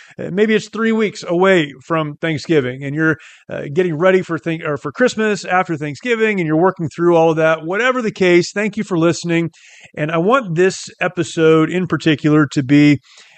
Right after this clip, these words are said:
a help to you, maybe to give you some perspective on, uh, being thankful. We, we know that Thanksgiving is a, a moment that we have on our calendar, a time that we have, and I'm thankful that we do.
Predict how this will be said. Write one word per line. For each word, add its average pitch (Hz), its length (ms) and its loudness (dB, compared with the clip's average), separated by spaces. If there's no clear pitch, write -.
a 143 140 2
help 170 400 -2
to - 120 -6
you, 160 320 2
maybe 156 260 0
to 160 140 -6
give 147 180 0
you 156 100 -2
some 139 220 -6
perspective 147 800 -2
on, 143 460 0
uh, 135 120 -6
being 165 360 -2
thankful. - 580 -4
We, 185 140 -6
we 190 180 -4
know 196 240 4
that 170 220 0
Thanksgiving 165 760 0
is 147 540 -2
a, 139 220 -8
a - 20 -4
moment 170 500 0
that 147 120 -8
we 147 120 -6
have 147 220 0
on 131 80 -4
our 131 80 -4
calendar, 151 400 0
a 123 80 0
time 151 300 -2
that 143 100 -4
we 139 120 -4
have, 143 360 -2
and 127 100 -8
I'm 120 60 -6
thankful 139 360 -6
that 131 100 0
we 123 120 -2
do. 143 340 2